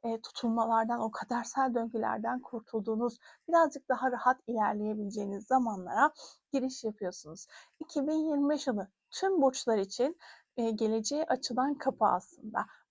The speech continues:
Bu yıl yaşayacaklarımız bundan sonraki yılların bir nevi fragmanı olacak bizim için ve hepimizin için çok önemli bir yıla giriş yapıyoruz. E, burcunuza neler etkiliyor? Tek tek, e, gezegen hareketleri, tutulmalar, retrolar, her şeyi kapsayacak şekilde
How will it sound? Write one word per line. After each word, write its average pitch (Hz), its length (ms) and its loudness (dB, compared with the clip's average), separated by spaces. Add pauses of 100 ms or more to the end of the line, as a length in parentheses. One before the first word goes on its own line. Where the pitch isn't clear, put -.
Bu 359 100 0
yıl 320 180 4
yaşayacaklarımız 220 1000 -2
bundan 247 340 0
sonraki 262 460 -2
yılların 220 420 -2
bir 311 120 2
nevi 262 380 0
fragmanı 233 560 -2
olacak 190 380 -4
bizim 190 220 -12
için 294 240 -4 (300)
ve 240 40 0
hepimizin 262 720 -2
için 330 260 -6 (240)
çok 339 240 -2
önemli 226 480 4
bir 247 100 2
yıla 226 360 2 (320)
giriş 269 340 0
yapıyoruz. 214 580 -2 (340)
E, 262 340 4 (120)
burcunuza 294 600 0
neler 294 260 4
etkiliyor? 254 580 2
Tek - 360 0
tek, 226 280 2 (420)
e, 233 380 2
gezegen 269 380 4
hareketleri, 262 840 2
tutulmalar, 262 800 4
retrolar, 262 460 0
her 415 280 2
şeyi 285 220 -2
kapsayacak 247 600 -4
şekilde 247 500 -2